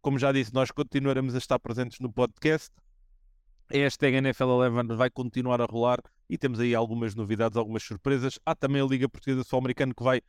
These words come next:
começar, por isso quem residir na zona de Braga, do Porto e em Lisboa vai ter sempre os jogos aqui a decorrer durante os próximos fins de semana. Por isso, ir matar o bichinho ao vivo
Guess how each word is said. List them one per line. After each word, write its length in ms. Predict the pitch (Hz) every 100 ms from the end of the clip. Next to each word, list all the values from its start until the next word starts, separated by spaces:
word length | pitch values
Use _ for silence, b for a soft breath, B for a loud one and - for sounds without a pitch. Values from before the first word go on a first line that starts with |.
| _ _ _
começar, 380 | 131 120 131 135
por 160 | -
isso 200 | 123 - _ _ _
quem 260 | 135 135 120
residir 500 | 107 117 123 127 113
na 100 | 117
zona 260 | 123 120
de 80 | 107
Braga, 440 | 117 123 120 107
do 140 | 101 110
Porto 480 | - 131 120 - _
e 280 | 131 131 120
em 160 | 123 120
Lisboa 540 | 120 107 117 131 131 b b _
vai 180 | 104 127
ter 160 | - 120
sempre 400 | - 120 - 113
os 60 |
jogos 260 | 110 113 101
aqui 220 | 117 120
a 40 |
decorrer 300 | 110 - 110
durante 280 | 107 113 110
os 60 | -
próximos 400 | 110 107 113 104
fins 240 | - 107
de 60 | -
semana. 320 | - 139 139 b b b
Por 120 | - 214
isso, 280 | 185 -
ir 80 | 196 165
matar 260 | 170 160
o 40 | 151
bichinho 340 | - 165 151
ao 100 | 147
vivo 260 | 139 151